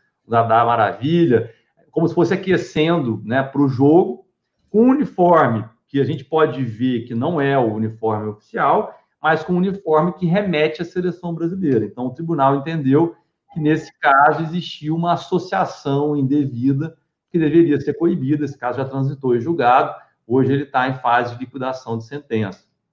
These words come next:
Aqui alguns outros casos, né? E aqui um caso que envolveu, esse, esse da Copa de dois mil e dez, aqui foi um caso da Caixa Econômica Federal, que colocou os mascotes dela, né, os poupançudos,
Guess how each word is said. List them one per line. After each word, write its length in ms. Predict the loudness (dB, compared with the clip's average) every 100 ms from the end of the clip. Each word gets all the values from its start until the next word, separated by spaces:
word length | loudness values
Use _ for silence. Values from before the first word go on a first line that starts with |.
| _ _ _ _ _ _ _ -14
Aqui 220 | -8 2
alguns 360 | 4 6 4 6
outros 280 | 6 4 -2
casos, 560 | 2 4 4 0 -8 _ _ _
né? 240 | -6 -6 -6
E 20 |
aqui 200 | -6 -6
um 100 | -4
caso 480 | 2 2 2 -4 -14
que 60 |
envolveu, 400 | -8 -6 -2 -2
esse, 200 | -2 -6 -6
esse 160 | -6
da 120 | -6 -4
Copa 300 | -2 -2 -4
de 80 |
dois 200 | -4 -2
mil 160 | 0 -2
e 40 |
dez, 580 | 0 0 2 0 -2 -12 _ _ _ _ _ -20
aqui 240 | -8 -4
foi 140 | -2
um 80 | -2
caso 340 | 2 4 4 2
da 140 | 0
Caixa 300 | 2 -2 -2
Econômica 440 | -6 -2 -2 -4
Federal, 560 | -8 -6 -4 2 2 2
que 60 | 4
colocou 300 | 2 4 0
os 80 |
mascotes 720 | 2 -2 -2 0 2 2 -2
dela, 340 | -2 0 2 2
né, 100 | 0
os 160 | -2
poupançudos, 920 | -2 -6 -4 -6 -6 -4 -2 -2 -4